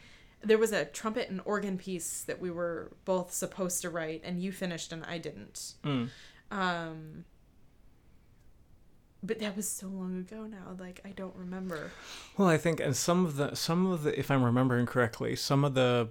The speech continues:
Speaker 2: the challenges were, uh,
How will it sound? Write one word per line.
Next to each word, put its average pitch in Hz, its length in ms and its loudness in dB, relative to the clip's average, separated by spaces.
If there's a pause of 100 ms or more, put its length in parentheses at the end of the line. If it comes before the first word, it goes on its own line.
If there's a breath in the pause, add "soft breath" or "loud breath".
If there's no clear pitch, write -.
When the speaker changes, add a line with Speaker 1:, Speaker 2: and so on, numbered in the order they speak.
(140)
Speaker 2:
the 120 360 2
challenges 127 840 4
were, 113 760 2 (360)
uh, 117 380 2